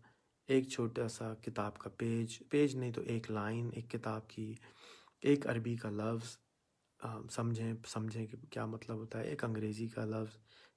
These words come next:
एक चाइनीज़ का लफ्ज़, कुछ भी। इतना छोटा काम कि आपका दिमाग और आपके दोस्त आपको डराए नहीं कि, "यार, इससे क्या होगा, इससे कुछ नहीं होता, ये तो कर ही लो।" तो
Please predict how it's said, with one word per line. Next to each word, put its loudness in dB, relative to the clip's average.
एक 6
चाइनीज़ 2
का -4
लफ्ज़, -2
कुछ 6
भी। -6
इतना 10
छोटा 6
काम 0
कि -4
आपका -2
दिमाग -2
और 0
आपके 0
दोस्त 2
आपको 4
डराए 8
नहीं 2
कि, -2
"यार, 4
इससे 2
क्या 0
होगा, -6
इससे 0
कुछ 0
नहीं -2
होता, 0
ये 4
तो 2
कर -4
ही 0
लो।" -8
तो 6